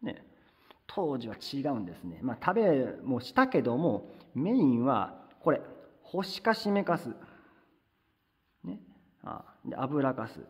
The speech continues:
で、これ、わかる？肥料なんですよ。メインは肥料と。ここが今と違う。今はね、この魚を肥料にするとかね、えー、ほぼないですけども、江戸時代はね、メインが肥料です。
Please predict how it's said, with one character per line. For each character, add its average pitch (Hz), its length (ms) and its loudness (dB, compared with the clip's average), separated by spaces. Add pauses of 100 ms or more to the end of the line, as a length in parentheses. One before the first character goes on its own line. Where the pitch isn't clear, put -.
(140)
で、 117 100 -6
こ 113 140 -6
れ、 101 120 -6 (120)
わ 107 100 -12
か 95 80 -10
る？ 101 140 -8 (480)
肥 - 380 -2
料 190 240 8
な 131 120 6
ん 120 80 2
で 110 100 -2
す - 140 -10
よ。 101 140 -6
メ 117 180 2
イ 180 200 6
ン 123 100 6
は 101 60 0
肥 175 240 -8
料 113 220 -2
と。 - 120 -14 (1500)
こ - 80 -18
こ - 60 -14
が 185 80 4
今 151 160 8
と 123 80 -2
違 110 160 -10
う。 98 40 -10 (1040)
今 226 140 4
は 143 80 6
ね、 160 140 4
こ 127 100 0
の 120 60 -2
魚 160 320 2
を 180 60 6
肥 190 140 2
料 147 80 8
に 127 60 0
す 127 60 -4
る 113 60 -4
と 110 80 -6
か 92 260 -12
ね、 127 200 -6
え 90 180 -12
ー、 - 40 -14
ほ - 160 0
ぼ 151 100 2
な 131 160 6
い 185 60 6
で 120 100 2
す - 80 -10
け 110 80 -8
ど 110 100 -4
も、 110 240 -2 (500)
江 151 120 0
戸 202 120 6
時 190 100 0
代 139 200 8
は 104 120 -2
ね、 98 120 -4
メ 120 160 4
イ 170 140 8
ン 107 160 2
が 98 240 -8 (240)
肥 151 120 0
料 120 200 0
で 87 100 -10
す。 - 200 -14